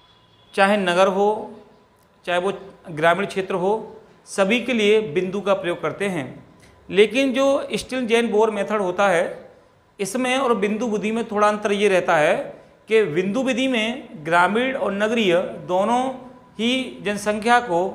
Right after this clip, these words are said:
बिंदु के माध्यम से प्रदर्शित करते हैं, जबकि यहाँ पर जो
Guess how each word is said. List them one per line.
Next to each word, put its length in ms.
बिंदु 340
के 160
माध्यम 420
से 220
प्रदर्शित 420
करते 280
हैं, 200
जबकि 360
यहाँ 480
पर 320
जो 160